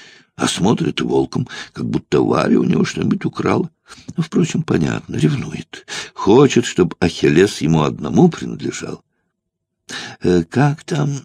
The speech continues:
интересно, у Еремея Ионовича по части казанзакинского греха.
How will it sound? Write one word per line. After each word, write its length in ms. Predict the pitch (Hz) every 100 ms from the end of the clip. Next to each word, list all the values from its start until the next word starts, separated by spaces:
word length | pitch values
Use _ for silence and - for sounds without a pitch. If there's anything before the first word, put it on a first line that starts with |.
| -
интересно, 840 | 131 135 127 135 131 - 135 135
у 80 | -
Еремея 800 | 120 120 117 123 123 120 117 - -
Ионовича 760 | 104 98 101 98 98 98 -
по 160 | 87 98
части 500 | - 95 - - 185 - - _ _
казанзакинского 1300 | 76 76 85 73 64 87 82 - 82 - - 82 76
греха. 720 | 69 76 - - 80 -